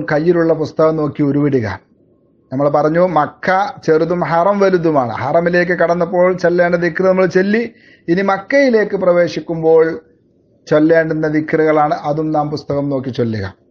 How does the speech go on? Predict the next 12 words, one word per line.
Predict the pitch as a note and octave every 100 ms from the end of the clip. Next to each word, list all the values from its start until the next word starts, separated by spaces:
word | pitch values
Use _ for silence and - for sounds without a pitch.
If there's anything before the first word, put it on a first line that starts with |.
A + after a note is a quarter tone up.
| _
വായിക്കാൻ | A#2+ B2+ D#3 D#3 D#3+ D#3+
അറിയാത്തവർ | D#3+ D#3+ D#3+ E3 E3
ഇവിടെയും | E3 E3+ F3+ F#3 G3+ - _ _ -
ബിസ്മിയും | C3+ - F#3+ F3+ F3
ഹംദും | - E3 F3+ F3 E3+
സലാത്തും | D#3+ E3+ E3+ E3+ D#3+
ഒക്കെ | D#3
ചൊല്ലി | D3+ D#3 D3+
പ്രവേശിക്കുക. | D3+ C#3 C3+ - - A2+ A#2 _ _ _ _ _ -
മസ്ജിദുൽ | A2 G#2+ D3+ D#3 E3 E3+
ഹറാമിന്റെ | D#3+ E3 E3+ E3+ F3 E3+
പരിസരത്തെത്തിയാൽ | E3+ D3+ F3 F3+ F3 F3 E3+ F3 F3 F3